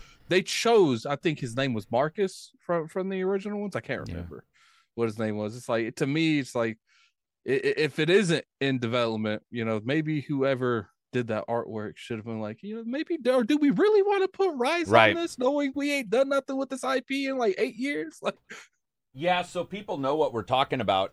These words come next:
Speaker 2: Um, Rise Son of Rome was one of the original Xbox games. I think it was gonna be a three sixty Kinect game at one time, or an Xbox <clears throat> Kinect game.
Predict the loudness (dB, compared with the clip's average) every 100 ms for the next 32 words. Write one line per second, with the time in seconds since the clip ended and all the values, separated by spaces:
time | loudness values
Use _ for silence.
0 | -2 0 -2 -8 -18 -12 -6 -4 -6 -12
1 | -12 -10 -8 -8 -8 -8 -8 -10 -12 0
2 | 4 4 4 0 -2 0 0 0 0 -2
3 | -4 -4 -6 -8 -4 -4 -4 0 2 2
4 | -4 -12 -12 -12 0 2 4 0 -6 -6
5 | -4 -2 -2 -4 -4 -4 -4 -4 -4 -4
6 | -6 -6 -12 -6 -2 -2 -4 -6 -6 -6
7 | -8 -6 -2 -2 -2 -2 -2 -4 -6 -6
8 | -6 -6 -6 -8 -8 -8